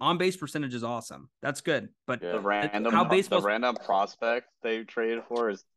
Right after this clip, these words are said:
Speaker 3: been outslugging him the, <laughs> the entire time. Yeah, traded.
Speaker 1: Yeah, and how, and how baseball's played now, walking a lot actually isn't that big of a help. Like, it's, it's not, it doesn't really change outcomes, you know?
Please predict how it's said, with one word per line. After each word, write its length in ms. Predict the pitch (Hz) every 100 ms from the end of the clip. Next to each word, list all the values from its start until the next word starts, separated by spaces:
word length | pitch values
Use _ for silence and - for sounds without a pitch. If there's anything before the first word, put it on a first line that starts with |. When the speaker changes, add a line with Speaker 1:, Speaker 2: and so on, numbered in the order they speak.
| -
Speaker 3:
been 120 | 98
outslugging 560 | 98 92 - 90 87 95
him 440 | 90 85 80 90 - -
the, 80 | -
<laughs> 40 | 127
the 100 | 127
entire 320 | 104 107 90
time. 340 | 98 87 98 - _
Yeah, 160 | 95 87
traded. 380 | - 90 85 - _ _
Speaker 1:
Yeah, 240 | 180 202 123
and 140 | 139
how, 320 | 139 180 202
and 140 | - 135
how 340 | 143 180 165 - _ _ -
baseball's 400 | 143 160 170 151
played 280 | - 147 165
now, 320 | 117 104 101
walking 460 | 107 131 139 160 170
a 40 |
lot 260 | 139 139 117 - _ -
actually 380 | 139 147 -
isn't 140 | 147 139
that 120 | 127
big 140 | 131
of 100 | 131
a 60 | 117
help. 220 | 120 139 - - - _ _ _ -
Like, 180 | 110 104
it's, 180 | 123 107
it's 260 | 123 - 113
not, 280 | 123 123 117 - _ _ -
it 140 | 135
doesn't 320 | 131 135 139
really 180 | 135 127
change 600 | 117 123 127 127 113 - _ _ _ -
outcomes, 640 | 110 135 101 92 92 - _ _ _ _ -
you 100 | 107
know? 300 | 98 107